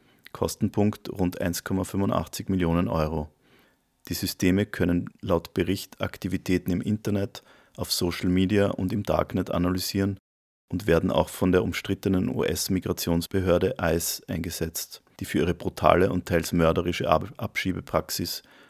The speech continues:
unter der Trump-Regierung bekannt ist. DatenschützerInnen äußern Bedenken zu Umfang und Kontrolle der Überwachung. Das Innenministerium selbst hält sich zu konkreten Einsatzbereichen bedeckt. Hitzewelle in Österreich.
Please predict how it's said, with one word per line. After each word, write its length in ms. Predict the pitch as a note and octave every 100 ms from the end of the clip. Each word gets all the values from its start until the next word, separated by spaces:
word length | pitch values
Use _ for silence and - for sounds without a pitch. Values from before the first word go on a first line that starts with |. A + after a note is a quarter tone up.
| _
unter 200 | E2 F2+
der 180 | F#2+ -
Trump-Regierung 840 | E2 E2 D#2+ F2+ E2+ E2+ F2 E2+ -
bekannt 420 | F#2+ - D#2+ E2
ist. 360 | - F2+ - - _ _ _ _ _ _
DatenschützerInnen 1040 | E2+ F2 - G2 - F#2+ - - - F#2 G2
äußern 440 | E2 E2 - F2+
Bedenken 480 | F2 - E2 E2+ F#2+
zu 140 | -
Umfang 420 | - F#2 - F#2 -
und 200 | F2+ -
Kontrolle 500 | G2+ F#2+ - E2 E2+
der 160 | -
Überwachung. 640 | G2+ F2 D#2+ E2 - F2+ D#2+ _ _ - _ _
Das 160 | F2+
Innenministerium 1000 | - G#2 G#2 G2+ F#2+ - F2+ F2 F2+ F2+
selbst 540 | E2 F#2 F2 - - - - _ _
hält 280 | - E2+ -
sich 220 | F2+ -
zu 140 | -
konkreten 600 | - - F2 E2+ E2 -
Einsatzbereichen 880 | - D#2+ F2 E2+ - F2 E2 E2 F#2
bedeckt. 580 | G2 - D2+ - - - _ _ _ _ _ _ _ _ _ _ _ _ _ _
Hitzewelle 600 | A2 - - F#2+ F2+ G2
in 140 | G3+
Österreich. 800 | C3+ D#2+ - E2 E2+ E2 -